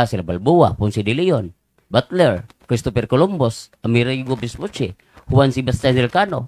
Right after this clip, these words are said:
Ferdinand Magellan. Katong kang Ferdinand Magellan mo ay nag-break yun sa kahadlok sa mga tao nga mo navigate. Muna, og ikaw,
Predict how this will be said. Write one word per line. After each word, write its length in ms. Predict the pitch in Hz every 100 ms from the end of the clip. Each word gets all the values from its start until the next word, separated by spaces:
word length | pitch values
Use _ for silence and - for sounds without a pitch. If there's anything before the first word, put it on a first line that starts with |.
| -
Ferdinand 480 | - 131 131 131 135
Magellan. 400 | 131 170 196 135
Katong 320 | - - 240
kang 80 | 190
Ferdinand 480 | 151 147 139 135 135
Magellan 560 | 117 107 123 127 113 117
mo 80 |
ay 80 | 139
nag-break 320 | 113 110 139
yun 240 | - 127 120
sa 320 | 104 110 - _ _ _ _ _ _
kahadlok 480 | - 123 143 143 147
sa 160 | - 117
mga 160 | 117 113
tao 120 | 131 123
nga 160 | 113
mo 80 | 110
navigate. 480 | 110 107 113 135 107 _ _ _ _ _ _ _ _ _ _ _
Muna, 320 | - 123 139
og 160 | 120 131
ikaw, 480 | 160 151 123 127